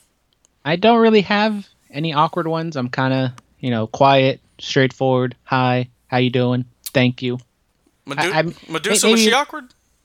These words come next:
Speaker 1: Medusa, no, Medusa was very nice. I put her over. I said, "I very much enjoyed your Hall of Fame speech." And then she was like, "Oh my God, thank you."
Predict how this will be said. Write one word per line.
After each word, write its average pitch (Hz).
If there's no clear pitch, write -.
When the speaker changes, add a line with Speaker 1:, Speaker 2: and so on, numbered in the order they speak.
Speaker 1:
Medusa, 156
no, 294
Medusa 185
was 127
very 127
nice. 123
I 117
put 123
her 120
over. 135
I 117
said, 123
"I 113
very 123
much 123
enjoyed 123
your 117
Hall 123
of 123
Fame 123
speech." -
And 117
then 117
she 151
was 143
like, 147
"Oh 240
my 285
God, 277
thank 254
you." 233